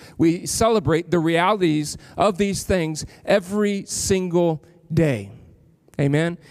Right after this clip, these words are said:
And it's a beautiful, beautiful thing. So First Timothy chapter three, verse sixteen is our text. And, uh, we looked at this verse last week. And last week we, we pulled out that phrase that he was manifest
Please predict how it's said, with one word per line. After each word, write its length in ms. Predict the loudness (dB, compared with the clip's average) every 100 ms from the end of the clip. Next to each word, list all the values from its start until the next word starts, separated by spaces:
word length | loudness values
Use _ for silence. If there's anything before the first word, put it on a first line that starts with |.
| -6
And 140 | -2 0
it's 100 | 0
a 60 |
beautiful, 400 | 2 0 2 -2
beautiful 400 | 0 0 2 2
thing. 400 | 2 0 -2 -10 -18 -20 -14 -2
So 120 | 0
First 300 | 2 0 2
Timothy 280 | 0 0 0
chapter 400 | 0 0 2 2
three, 280 | 4 2
verse 380 | 2 0 0 -2
sixteen 840 | -6 -6 -4 -4 0 0 0 -4 -8 -16 -20 -14 -2
is 120 | 2
our 140 | 2 2
text. 680 | 2 0 0 -10 -6 -6 -6 -10 -20 -20 -20 _ -2
And, 340 | 0 2 2
uh, 120 | 2
we 120 | 4 4
looked 240 | 2 0
at 100 | 2
this 320 | 2 0 -4
verse 460 | 0 2 2 0 0
last 360 | 0 2 0
week. 440 | 0 0 0 -10 -12 _ _ -20 -20 -20 -6
And 240 | -2 0 0
last 280 | 0 0
week 220 | 0 2 2
we, 380 | 2 2 0
we 260 | 0 2 2
pulled 280 | 0 2 2
out 160 | 2 2
that 220 | 0 0
phrase 420 | 0 2 0 0
that 180 | 0 2
he 100 | 2
was 240 | 2 0 0
manifest 760 | 0 2 2 0 0 -4 -14